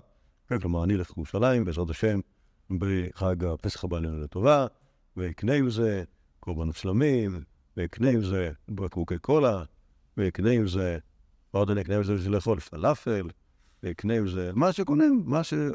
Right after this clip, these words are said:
אוקיי, עכשיו השאלה מה קונים, עכשיו השאלה באמת מה קונים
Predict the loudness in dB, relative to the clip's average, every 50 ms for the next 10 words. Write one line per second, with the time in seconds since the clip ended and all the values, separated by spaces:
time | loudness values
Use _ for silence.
0 | -2 -4 -2 -2 -2 -4 -4 -6 -10 -12 -14 -6 0 2 2 2 2 2 2 2
1 | 4 4 4 2 2 0 0 -2 -4 -4 -4 -2 0 0 0 0 0 2 2 2
2 | 2 2 0 0 0 -2 0 0 0 2 2 2 0 0 2 2 2 2 0 -2
3 | -6 -8